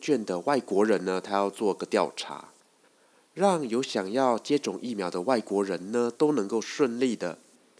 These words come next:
接种疫苗。接种疫苗的这个接种的日文呢，叫做接種，接種。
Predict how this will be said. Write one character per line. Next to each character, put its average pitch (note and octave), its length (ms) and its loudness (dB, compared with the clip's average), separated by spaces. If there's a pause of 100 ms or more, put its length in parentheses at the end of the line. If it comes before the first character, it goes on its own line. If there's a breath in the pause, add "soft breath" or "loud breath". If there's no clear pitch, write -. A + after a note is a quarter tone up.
(180)
接 A#2+ 160 0
种 F#2 220 -6
疫 F#2+ 140 -10
苗。 D#2 260 -12 (800 soft breath)
接 F#3+ 280 2
种 G#2 320 0
疫 E3 200 -2
苗 F#2 260 -2
的 F2+ 160 -4
这 - 180 -6
个 F#2+ 240 -4
接 F#3+ 340 2
种 F2+ 380 0
的 E2 400 -6 (100)
日 C#3 220 -4
文 E2+ 440 -4
呢， G#2+ 300 -2
叫 G#2+ 200 -4
做 G#2+ 200 -4
接 F2+ 300 -4
種， F#2 580 -4 (760 soft breath)
接 F#2+ 220 -4
種。 F2 540 -2